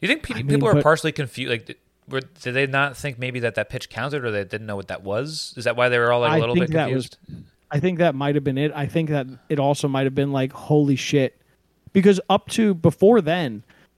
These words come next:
Speaker 2: Jake really seemed like he was throwing real pitches.
Speaker 1: Right.
Speaker 2: Like, yeah, he spiked a couple of 'em, but he was spiking 'em all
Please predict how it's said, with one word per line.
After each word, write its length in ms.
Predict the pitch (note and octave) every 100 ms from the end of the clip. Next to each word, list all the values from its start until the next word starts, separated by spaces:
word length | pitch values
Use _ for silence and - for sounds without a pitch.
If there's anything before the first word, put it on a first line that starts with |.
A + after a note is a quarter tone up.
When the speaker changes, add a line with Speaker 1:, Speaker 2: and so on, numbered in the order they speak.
| _ _ _ _ -
Speaker 2:
Jake 320 | C3 F3+ -
really 240 | D#3+ F3+
seemed 320 | D3 F3 F3 D3
like 160 | C3
he 100 | C#3+
was 140 | C#3 -
throwing 400 | C#3+ C#3+ D#3 A#2+
real 220 | C#3 D3
pitches. 560 | C#3 C#3+ F3+ G3 - -
Speaker 1:
Right. 260 | G2+ F2+ F2
Speaker 2:
Like, 160 | F#3+
yeah, 120 | B3 G#3+
he 120 | F3+
spiked 420 | - D#3 F3 -
a 60 | D#3+
couple 320 | C#3+ - B2+
of 140 | B2+
'em, 80 | D3
but 100 | D#3
he 100 | F#3
was 120 | F#3+
spiking 360 | - E3 E3 E3+
'em 100 | C#3+
all 280 | C3+ B2